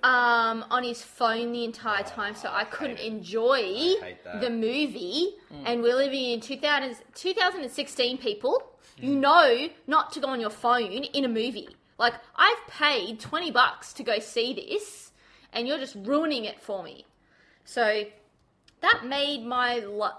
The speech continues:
Speaker 1: like, experience with the film really difficult.
Speaker 2: I, I hate that. I'm,
Speaker 1: Yeah.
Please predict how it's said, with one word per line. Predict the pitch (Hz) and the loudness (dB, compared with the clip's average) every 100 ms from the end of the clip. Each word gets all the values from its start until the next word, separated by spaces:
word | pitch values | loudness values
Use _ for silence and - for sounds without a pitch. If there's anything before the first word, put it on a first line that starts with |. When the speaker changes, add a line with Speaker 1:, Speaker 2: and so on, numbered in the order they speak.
| - | -8
Speaker 1:
like, | 180 - - 226 | -8 -8 -12 -16
experience | - - - 196 214 285 - | -14 -18 -16 -10 -6 -6 -8
with | 302 294 | -12 -14
the | 196 | -12
film | 320 311 294 247 | -6 -4 -4 -2
really | 233 226 | -4 -4
difficult. | - - 240 - 320 - - | -12 -14 -12 -6 -6 -8 -12
Speaker 2:
I, | 95 90 90 87 98 | -14 -14 -14 -12 -12
I | |
hate | 92 98 92 85 | -10 -10 -12 -10
that. | 87 85 | -10 -8
I'm, | |
Speaker 1:
Yeah. | 139 | -8